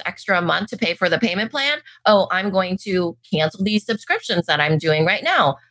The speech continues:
Few meditation ones that I've been trying out," talking about that credit card <laughs> thing. You know, I've submitted my credit card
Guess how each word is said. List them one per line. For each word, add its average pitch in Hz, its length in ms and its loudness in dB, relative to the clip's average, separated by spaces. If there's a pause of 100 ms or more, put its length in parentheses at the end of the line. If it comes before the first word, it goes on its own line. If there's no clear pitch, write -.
(180)
Few 240 120 2
meditation 269 640 0
ones 160 180 2
that 156 140 0
I've 147 80 0
been 139 140 0
trying 143 320 0
out," 151 240 0 (120)
talking 190 220 0
about 170 220 2
that - 160 -6
credit - 320 0
card 190 260 4
<laughs> - 40 -20
thing. 196 280 -2 (260)
You 262 120 0
know, 226 180 4
I've 196 400 0 (260)
submitted 294 460 0
my 202 160 0
credit 339 320 -6
card 180 300 0